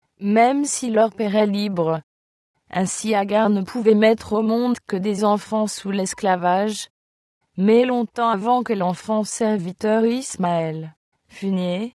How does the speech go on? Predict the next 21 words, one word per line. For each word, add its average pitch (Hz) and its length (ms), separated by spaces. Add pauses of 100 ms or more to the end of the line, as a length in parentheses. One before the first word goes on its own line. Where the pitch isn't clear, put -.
(280)
le 185 100
Seigneur 220 640
avait 220 220
clairement 220 580
déclaré 208 640
à 196 180
Abraham 196 640 (360)
que 214 100
son 185 240
propre 190 460
fils, - 680 (340)
libre, 208 420 (340)
né 214 220
de 208 120
Sarah, 185 640 (380)
son 196 340
épouse 196 380
libre, 220 340 (320)
hériterait 208 580
la 226 140
promesse. 208 720